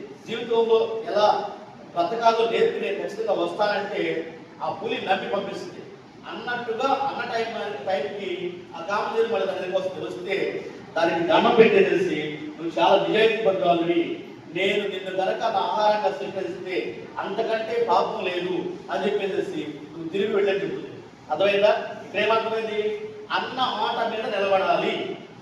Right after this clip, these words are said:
అంటే ఇచ్చిన మాట మీద నిలబడాలి. ఒక్కసారి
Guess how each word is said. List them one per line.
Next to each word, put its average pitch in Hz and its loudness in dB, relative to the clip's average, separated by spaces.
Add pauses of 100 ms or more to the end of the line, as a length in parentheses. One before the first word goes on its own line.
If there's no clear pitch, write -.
(100)
అంటే 196 -4
ఇచ్చిన 240 -2
మాట 202 2
మీద - -2
నిలబడాలి. 185 2 (180)
ఒక్కసారి 220 4